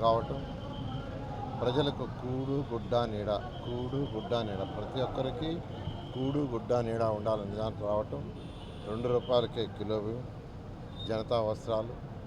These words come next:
ప్రతి ఒక్కరికి ఇల్లు ఉండాలని ఆ రోజు మొదలుపెట్టిన మహానుభావుడు.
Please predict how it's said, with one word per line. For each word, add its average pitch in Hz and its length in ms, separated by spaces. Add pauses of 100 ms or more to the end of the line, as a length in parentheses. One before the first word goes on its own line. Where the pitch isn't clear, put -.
(460)
ప్రతి 139 240
ఒక్కరికి 156 360
ఇల్లు 123 140
ఉండాలని 120 440
ఆ 104 80
రోజు 110 300 (560)
మొదలుపెట్టిన 110 500 (100)
మహానుభావుడు. 101 560